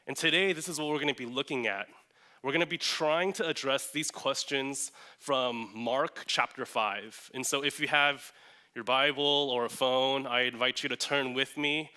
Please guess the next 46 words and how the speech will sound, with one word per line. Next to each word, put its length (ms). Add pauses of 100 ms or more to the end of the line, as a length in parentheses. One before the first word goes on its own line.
(480)
Uh, 220
thank 300
you 80
so 240
much, 480
uh, 100
student 640
leaders, 600
for, 460
uh, 60
reading 320
that 160
passage 400
for 260
us. 240
It 160
is 160
so 160
good 180
for 140
me 140
to, 160 (400)
uh, 120
see 260
all 100
your 100
faces. 800 (400)
And 460 (340)
as 180
we 80
go 160
through 200
this 140
story 520
in 80
Mark 300
chapter 320
five, 680
uh, 200
twenty-one 640
to 100
the 140
end 160
of 80
the 60
chapter, 800